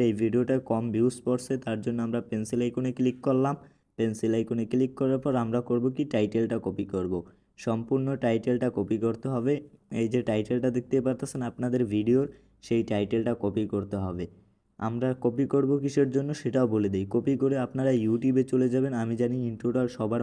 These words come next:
মোবাইলেই YouTube রয়েছে। YouTube থেকে ওপেন করলেও করতে পারেন, এবং চাইলে আপনারা Google Chrome থেকেও ওপেন করতে পারেন। ওপেন করার পর সর্বপ্রথমে আপনারা সার্চ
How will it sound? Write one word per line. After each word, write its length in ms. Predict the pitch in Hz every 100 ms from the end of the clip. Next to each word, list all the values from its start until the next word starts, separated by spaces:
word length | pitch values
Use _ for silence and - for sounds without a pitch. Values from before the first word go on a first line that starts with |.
| 117
মোবাইলেই 320 | 107 120 123 104
YouTube 300 | 101 120 120 120
রয়েছে। 300 | 123 123 131 131 - _ _ _ 113
YouTube 340 | 117 120 127 127
থেকে 180 | 135 127 135
ওপেন 180 | 120 131 123
করলেও 360 | 135 120 143 143 139
করতে 240 | 139 - 127
পারেন, 200 | 139 147 131
এবং 120 | 113 117 -
চাইলে 240 | 110 117 117
আপনারা 260 | 117 120 120
Google 300 | 107 107 127 127 - _ _
Chrome 240 | 117 120 120
থেকেও 240 | 135 127 135 113
ওপেন 200 | 117 110 107
করতে 220 | 101 90 90
পারেন। 240 | 85 87 - _ - 131
ওপেন 220 | 131 139 127
করার 260 | 135 131 127
পর 100 | 135 127
সর্বপ্রথমে 680 | 127 120 135 123 127 135 135 127
আপনারা 260 | 131 127 127
সার্চ 200 | 127 117